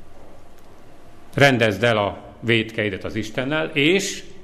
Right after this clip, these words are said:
e-, ez az egyik fele a történetnek, tarts bűnbánatot mondhatni, de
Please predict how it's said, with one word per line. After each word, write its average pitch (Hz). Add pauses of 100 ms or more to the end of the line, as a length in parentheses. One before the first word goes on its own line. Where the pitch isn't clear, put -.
(1900)
e-, 143
ez 139
az 107
egyik 107
fele 151
a 151
történetnek, 165 (520)
tarts 95
bűnbánatot 117
mondhatni, 147 (720)
de 143